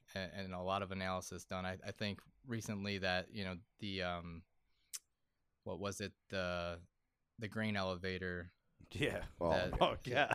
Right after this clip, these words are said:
Speaker 1: yeah, that
Speaker 3: We
Speaker 1: was
Speaker 3: can go on and on about
Speaker 2: Yeah.
Speaker 3: that.
Speaker 1: Yeah, yeah, but, uh, but that, that touches the water, and some of the stuff ended up in the water. So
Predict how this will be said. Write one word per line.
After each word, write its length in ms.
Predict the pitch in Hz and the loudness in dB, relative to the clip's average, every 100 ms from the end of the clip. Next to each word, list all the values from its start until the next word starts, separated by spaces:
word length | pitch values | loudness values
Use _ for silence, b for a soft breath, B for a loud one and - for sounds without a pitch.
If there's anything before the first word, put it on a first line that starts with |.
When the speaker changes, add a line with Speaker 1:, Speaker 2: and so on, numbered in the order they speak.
| 113 | 2
Speaker 1:
yeah, 280 | 113 92 90 | 2 2 2
that 160 | 95 | 4
Speaker 3:
We 60 | 110 | 4
Speaker 1:
was 100 | 95 | 4
Speaker 3:
can 160 | 101 85 - | 2 -2 2
go 140 | 110 104 | 8 10
on 180 | 101 | 8
and 120 | 92 98 | 6 4
on 200 | 101 87 | 2 2
about 320 | 87 85 123 | 0 0 4
Speaker 2:
Yeah. 60 | |
Speaker 3:
that. 240 | 90 95 113 | 6 6 6
Speaker 1:
Yeah, 160 | 101 | 4
yeah, 280 | 98 95 95 95 - | 2 2 0 -2 -2
but, 240 | 107 - | -2 2
uh, 360 | 107 104 104 98 | 4 6 4 0
but 80 | 104 | 2
that, 240 | 131 143 135 | 4 4 2
that 160 | 131 | 2
touches 420 | 127 107 - 117 | 0 -2 -4 -4
the 80 | 117 | -4
water, 400 | 107 107 107 107 | 2 4 4 2
and 100 | 98 | 0
some 140 | 107 110 | 0 0
of 60 | |
the 40 | 101 | 0
stuff 260 | 113 101 | 0 0
ended 220 | 107 101 | -2 0
up 160 | 101 - | 0 0
in 60 | 101 | -4
the 80 | |
water. 420 | 95 98 98 104 98 | 0 2 2 0 -2
So 420 | - 98 95 | 0 0 0